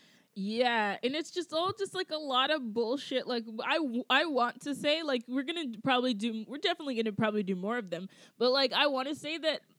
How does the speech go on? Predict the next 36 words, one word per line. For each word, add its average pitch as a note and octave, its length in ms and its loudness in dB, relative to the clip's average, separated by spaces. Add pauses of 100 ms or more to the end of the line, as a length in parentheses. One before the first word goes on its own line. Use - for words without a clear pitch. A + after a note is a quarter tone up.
(280)
as A#3+ 100 2
much A#3+ 260 -2
as C#4+ 240 -4
I A3 400 2
like G#3+ 220 0
to G#3+ 100 -4
stand A3 460 -4
up F#3+ 320 -4 (120)
for G3 840 2 (140)
teen B3+ 400 -6
films C#4 520 -2
and G#3 220 -6
rom-coms A#3+ 720 -4
because G3+ 260 -4
I G3 140 -2
think G#3 260 -8
that G#3+ 140 -6
they're, G3 360 -4 (120)
like, G#3 200 -2
you C#4 80 -4
know, D4 200 -2
unfairly D4+ 440 -2
maligned A3 580 -2
and G#3 140 0 (300)
there's A#3 180 -2
a B3+ 60 -2
lot A#3+ 180 0
of A3 120 -2
depth G#3 240 -4
in A3 100 0
them A3 160 -4
that G#3+ 140 -8
people G3+ 240 -2
don't F#3 200 -4
talk G3+ 220 -6
about, G3 300 -6